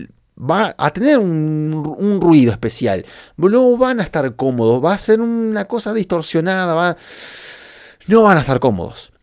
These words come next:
Se van a sentir más incómodos porque van a ver esa cuarta vela y, "Mm, esta vela me está jodiendo acá. No, no, esta vela me molesta, no, no, no, no".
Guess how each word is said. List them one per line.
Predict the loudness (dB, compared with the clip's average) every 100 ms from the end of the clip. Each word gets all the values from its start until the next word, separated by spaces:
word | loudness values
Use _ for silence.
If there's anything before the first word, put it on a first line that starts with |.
| _
Se | 2
van | 2
a | 4
sentir | 0 -2
más | -2 -2
incómodos | -4 -4 -4 -2
porque | -2 -2
van | -2 -2
a | -2
ver | -2
esa | -4 -6
cuarta | -4 -4 -4 -2
vela | 0 0 0 -2
y, | -2
"Mm, | -4 -2 -2 -2 -2
esta | -4 -4 -2
vela | 0 0
me | 0
está | -2 -2
jodiendo | 0 0 0 -2
acá. | -2
No, | -2 -2 -2
no, | -4
esta | -2
vela | -2 -2
me | -2
molesta, | -2 0 -2 -4
no, | -4 -4
no, | -4 -8
no, | -8
no". | -10 -12